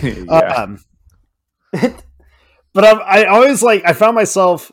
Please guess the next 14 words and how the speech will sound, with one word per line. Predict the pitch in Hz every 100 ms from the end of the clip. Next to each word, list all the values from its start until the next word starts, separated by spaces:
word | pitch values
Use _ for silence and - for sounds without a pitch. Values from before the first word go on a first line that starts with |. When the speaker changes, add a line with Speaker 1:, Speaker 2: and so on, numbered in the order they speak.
| -
Speaker 2:
not | 165 196
just | 196 -
with | 175 170 151 - _
how | - 165
did | 185 156
we | 170
go | 170 170
from | 151 - 160 147 139 123 _ _
higher | _ 160 165 156
political | - 156 151 147 147
assassination | 135 151 139 165 190 180 185
attempt | 180 - 180 175 - _ -
to, | 147 139 131 127 123 120 113 _ _ _ _ _ _ _ _
like, | 117 107 95